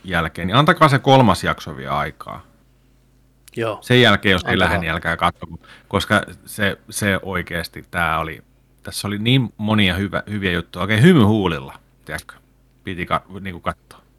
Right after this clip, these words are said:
Speaker 1: Tä-,
Speaker 2: Piti,
Speaker 1: nyt vaan
Speaker 2: jou-,
Speaker 1: klikkasin.
Speaker 2: joutui kattoo
Speaker 1: Nyt
Speaker 2: hymy
Speaker 1: mä
Speaker 2: huulilla.
Speaker 1: klikkasin.
Speaker 2: Kyllä ei voi
Speaker 1: Mä,
Speaker 2: mitään.
Speaker 1: mä joudun kattoo sen uudestaan, se oli, se oli, ai vitsi.
Speaker 2: Ai
Speaker 1: Hyvä,
Speaker 2: vitsi.
Speaker 1: että tykkäsit.
Speaker 2: Juu.
Speaker 1: Pistettiin vähän viestiä, että huh, huh.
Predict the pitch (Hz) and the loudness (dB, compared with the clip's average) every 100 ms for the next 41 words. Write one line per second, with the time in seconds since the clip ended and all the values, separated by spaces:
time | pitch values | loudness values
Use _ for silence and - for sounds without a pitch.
0 | - - - 170 131 101 180 170 170 120 | -12 -8 -2 -2 2 4 4 4 2 2
1 | 131 - 120 127 117 107 104 101 98 - | -2 0 -2 0 -2 -2 -2 -2 -4 -8
2 | - 120 113 120 127 127 123 147 165 113 | -4 -2 0 0 0 0 2 4 6 6
3 | 135 131 - 120 117 107 95 87 - 69 | 4 0 0 2 4 4 4 0 -4 -8
4 | 65 87 80 - - 95 82 - - 98 | -8 -10 -12 -14 -12 -6 -6 -8 -12 -8
5 | 95 98 101 - 78 _ _ _ _ _ | -6 -6 -10 -16 -18 _ _ _ _ _
6 | _ _ _ _ _ _ _ _ _ _ | _ _ _ _ _ _ _ _ _ _
7 | _ _ _ _ _ _ _ _ _ _ | _ _ _ _ _ _ _ _ _ _
8 | _ - - _ 127 120 113 175 117 - | _ -20 -20 _ -10 -6 0 4 4 2
9 | 80 98 - 92 82 _ _ _ _ 120 | 0 -2 -2 -6 -6 _ _ _ _ -2
10 | 131 123 101 98 95 90 98 95 - - | 0 0 -2 -2 -2 2 2 2 -2 -20
11 | - 113 131 - _ - 190 | -12 -10 -10 -16 _ -6 -6